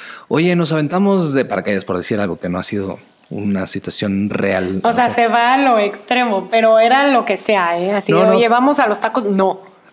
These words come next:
Speaker 1: Exacto,
Speaker 2: No,
Speaker 1: sí.
Speaker 2: tacos no, ¿por qué
Speaker 1: No,
Speaker 2: no?
Speaker 1: es que, o sea, y no sé si eso vino como una, este, ¿cómo podremos decir? Como un conductualismo, así que me haya acostumbrado, "No, no, no, porque vaya a pasar esto". Oye, ¿qué tal si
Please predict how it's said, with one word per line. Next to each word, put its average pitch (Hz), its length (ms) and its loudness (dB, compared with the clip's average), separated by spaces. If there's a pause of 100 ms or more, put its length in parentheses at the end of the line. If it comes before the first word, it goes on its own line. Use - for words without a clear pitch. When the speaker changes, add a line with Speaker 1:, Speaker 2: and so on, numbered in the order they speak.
Speaker 1:
Exacto, 139 440 -2
Speaker 2:
No, 220 220 4
Speaker 1:
sí. - 60 -4
Speaker 2:
tacos 226 280 0
no, 202 460 2
¿por 139 140 0
qué 151 60 4
Speaker 1:
No, 170 120 4
Speaker 2:
no? 170 80 4
Speaker 1:
es 208 100 2
que, - 380 -10
o 127 60 0
sea, 135 320 0
y 123 160 2
no 135 160 2
sé 170 160 0
si 151 180 0
eso 147 220 0
vino 139 240 0
como 104 500 -2
una, 120 640 -2 (840)
este, 98 800 -4 (1300)
¿cómo 107 220 -6
podremos 107 400 -2
decir? 104 340 -4 (680)
Como 110 240 -2
un 123 200 0
conductualismo, 113 760 -2
así 113 100 -4
que 123 80 -2
me 113 100 0
haya 117 120 0
acostumbrado, 107 560 -2
"No, 104 200 0
no, 107 140 -2
no, 104 140 -2
porque 98 320 -8
vaya 98 200 -4
a - 60 -6
pasar 95 260 -4
esto". 90 300 -6
Oye, 131 360 0
¿qué 131 120 -6
tal 143 200 -2
si 107 580 0